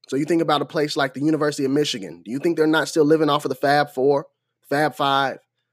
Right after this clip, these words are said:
uh, Tom Brady? Um, do you think that Michigan State's still not living off the name of Magic Johnson? Do you think U C L A is still not living off the name of Kareem Abdul-Jabbar? Do you think Auburn is still not living off the name of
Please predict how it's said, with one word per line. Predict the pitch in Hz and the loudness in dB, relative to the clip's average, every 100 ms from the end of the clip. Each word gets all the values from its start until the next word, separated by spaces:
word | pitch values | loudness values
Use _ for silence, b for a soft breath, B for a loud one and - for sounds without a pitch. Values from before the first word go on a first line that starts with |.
| _ _ - | _ _ -8
uh, | 110 110 92 - | -6 -6 -8 -6
Tom | 170 165 160 | 0 0 2
Brady? | 143 147 147 151 - _ _ _ _ _ - | 2 2 2 -2 -8 _ _ _ _ _ -8
Um, | 117 117 | -4 -4
do | 131 | -2
you | 147 | -4
think | 165 170 160 | 0 0 2
that | 131 | 2
Michigan | 156 - 147 | 2 2 -2
State's | 139 151 151 - | 0 2 2 0
still | 156 151 | 2 2
not | 147 104 | 2 2
living | 147 151 | 2 4
off | 135 | 2
the | 135 | 0
name | 123 139 139 131 | 0 0 2 0
of | 107 104 | -2 -2
Magic | 123 139 131 | -2 -2 -4
Johnson? | 104 135 147 143 139 143 _ _ _ _ _ _ _ _ _ _ _ _ _ _ _ _ | -2 -2 -2 -2 -6 -8 _ _ _ _ _ _ _ _ _ _ _ _ _ _ _ _
Do | 123 | -2
you | 160 | 2
think | 185 147 | 4 4
U | 151 175 | 2 2
C | 180 | 6
L | 156 151 | 6 8
A | 156 | 6
is | 151 | 4
still | 156 151 | 6 6
not | 143 113 | 6 4
living | 143 143 | 2 2
off | 135 | 0
the | 123 | 0
name | 135 143 127 | 0 0 -2
of | - | -6
Kareem | - 135 151 123 | -6 -2 0 0
Abdul-Jabbar? | 117 139 139 120 123 143 143 139 _ _ _ _ _ _ _ _ _ _ _ _ _ _ _ _ - | 0 2 2 2 4 4 2 -4 _ _ _ _ _ _ _ _ _ _ _ _ _ _ _ _ -10
Do | 113 | -4
you | 165 | 0
think | 185 190 | 2 4
Auburn | 135 175 170 139 117 | 6 4 4 0 -2
is | - | -2
still | 143 | -2
not | 143 131 | 0 0
living | 143 139 | 2 2
off | 127 | 0
the | 127 | -2
name | 135 139 135 | -2 0 0
of | 127 127 123 - | 0 -2 -4 -16